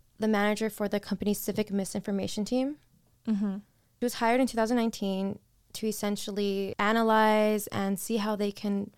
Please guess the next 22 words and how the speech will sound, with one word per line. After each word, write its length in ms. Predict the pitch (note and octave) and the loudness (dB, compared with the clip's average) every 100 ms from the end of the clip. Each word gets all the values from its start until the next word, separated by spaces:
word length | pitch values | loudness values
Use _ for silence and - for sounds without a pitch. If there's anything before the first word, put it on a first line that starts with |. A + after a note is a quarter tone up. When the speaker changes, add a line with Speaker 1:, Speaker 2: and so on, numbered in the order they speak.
| _ - | _ -4
Speaker 1:
prevent 580 | A3+ F#3 F#3+ F#3+ - - | -2 -2 -2 -4 -8 -16
fake 340 | _ G#3 G#3 - _ - | _ -4 -4 -6 _ -2
news 480 | A3+ A#3 A#3 A#3 - | 2 4 4 0 -2
and 260 | G#3 G3 G3+ | -4 -4 -2
misinformation 540 | G#3+ G#3 G#3 G3+ G#3 | -2 -2 -4 -4 -4
being 160 | G3 G3 | -4 -4
spread 240 | - G3 | -4 -4
on 80 | F#3+ | -2
the 80 | F#3 | -4
internet. 320 | F#3+ F3+ - - _ - | -6 -6 -10 -16 _ -6
Speaker 2:
Right. 320 | A3 G3 - _ _ _ _ _ - F#3+ | -4 -4 -8 _ _ _ _ _ -20 0
Speaker 1:
But 360 | A3+ A#3+ A#3 - | 4 4 2 0
a 140 | G#3+ | 0
year 160 | G#3 G#3 | 0 2
after 280 | G#3 A#3 B3 | 0 0 -4
she 160 | - | -2
was 120 | G#3+ | -4
hired, 460 | - G3 G3 F#3+ F#3+ - _ _ _ | -4 -4 -2 -4 -6 -14 _ _ _
they 120 | A3 G#3+ | -2 0
dissolved 500 | G#3 G3 G3 G#3 G3+ | 0 2 2 2 0
that 180 | F#3+ - | -4 -4
team. 460 | - - A3 G#3+ | -8 -8 -8 -10